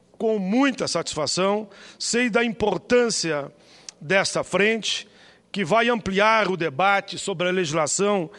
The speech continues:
e propostas que afetam esse setor, tanto o empreendedor como também aos trabalhadores. Parabéns, eh, Laerte, parabéns, deputado.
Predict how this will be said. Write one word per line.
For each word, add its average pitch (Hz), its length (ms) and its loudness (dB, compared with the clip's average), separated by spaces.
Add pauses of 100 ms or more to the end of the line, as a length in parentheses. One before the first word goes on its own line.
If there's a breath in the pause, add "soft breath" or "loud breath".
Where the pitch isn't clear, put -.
(320 loud breath)
e 220 80 -2
propostas 202 720 0
que 190 80 -2
afetam 185 540 0
esse 175 160 -2
setor, 226 520 0 (380 loud breath)
tanto 254 380 0
o 233 40 -4
empreendedor 202 800 -2 (280 loud breath)
como 202 200 -4
também 180 600 -2 (280)
aos 170 360 -2
trabalhadores. 165 1000 -2 (460 loud breath)
Parabéns, 185 680 2
eh, 147 720 -6
Laerte, 175 560 2
parabéns, 151 480 -2
deputado. 202 640 0